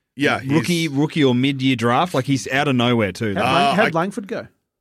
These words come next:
Speaker 1: He did okay. Do you know where Durham came from, though, Tom? He was a mid-season draft recruit.
Speaker 2: Did he come from Geelong or Carlton?
Speaker 1: Uh, neither of those are close.
Speaker 2: Did he come from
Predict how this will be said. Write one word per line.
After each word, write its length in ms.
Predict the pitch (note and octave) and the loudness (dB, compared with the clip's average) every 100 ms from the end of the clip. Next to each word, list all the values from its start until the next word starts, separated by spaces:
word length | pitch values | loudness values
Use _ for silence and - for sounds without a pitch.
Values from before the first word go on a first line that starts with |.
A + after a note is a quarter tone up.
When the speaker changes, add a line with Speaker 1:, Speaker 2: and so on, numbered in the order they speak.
| _ | _
Speaker 1:
He 220 | A#2 C3+ | -4 -4
did 180 | B2 C3+ | -2 0
okay. 420 | C3 B2 A#2+ B2 | 0 0 0 0
Do 140 | A2+ B2+ | -2 -2
you 60 | B2+ | -2
know 80 | |
where 320 | B2 A2+ A#2+ A#2+ | -2 0 2 2
Durham 380 | A2+ A2 A#2 | 0 0 -2
came 240 | A2+ A2+ A#2 | 0 -2 -2
from, 160 | C3+ | -4
though, 140 | C3 C3 | -4 -4
Tom? 260 | C#3 D3 E3+ - | -4 -6 -8 2
He 80 | C3+ | 2
was 100 | B2+ | 4
a 40 | |
mid-season 480 | C3 A#2 B2 A2 G#2 | 4 4 2 0 -2
draft 340 | G2+ D2 - - | -8 -14 -16 -18
recruit. 300 | - - - - - - - | -14 -12 -12 -12 -12 -12 -6
Speaker 2:
Did 120 | B2 | 0
he 100 | F3+ | 2
come 180 | G#3+ F#3 | 2 2
from 220 | F3+ C3+ | 2 2
Geelong 420 | A2+ G#2 G2+ A#3 | 2 2 2 2
or 120 | A3+ | 0
Carlton? 580 | G2+ - G2 B2 - - - | -2 -6 -6 -6 -8 -12 -8
Speaker 1:
Uh, 460 | G#2+ A2+ A#2+ A#2+ A#2+ | -2 0 0 0 0
neither 280 | B2 C3 D3 | 0 2 2
of 80 | C3 | 2
those 240 | A#2+ A2 | 2 2
are 120 | A2 G2+ | 0 -2
close. 720 | - G#2+ A2 D3+ - - - | -4 -2 -2 -6 -10 -14 -12
Speaker 2:
Did 120 | - A2+ | -2 2
he 100 | F#3+ | 4
come 180 | F#3+ F3+ | 4 4
from 460 | - D3 B2 G#2+ | 4 4 4 0